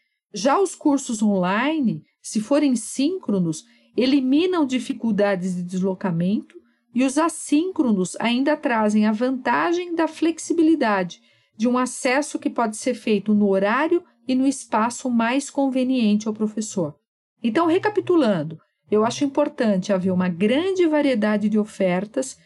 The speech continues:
sempre com uma curadoria adequada, né, que assegure qualidade, para que esses cursos estejam acessíveis e efetivamente atendam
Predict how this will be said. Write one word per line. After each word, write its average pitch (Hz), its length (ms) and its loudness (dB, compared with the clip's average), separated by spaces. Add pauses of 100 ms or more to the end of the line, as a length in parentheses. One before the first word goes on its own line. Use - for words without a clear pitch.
(120)
sempre 294 640 -2
com 226 160 0
uma 214 240 2
curadoria 214 760 0
adequada, 175 720 -2
né, 196 220 0
que 214 120 -4
assegure 190 580 -2
qualidade, 175 720 -4 (400)
para 247 140 0
que 262 100 0
esses 302 280 0
cursos - 640 -4 (240)
estejam 214 520 0
acessíveis 262 960 0 (240)
e 226 220 2
efetivamente 277 1080 0
atendam 240 680 0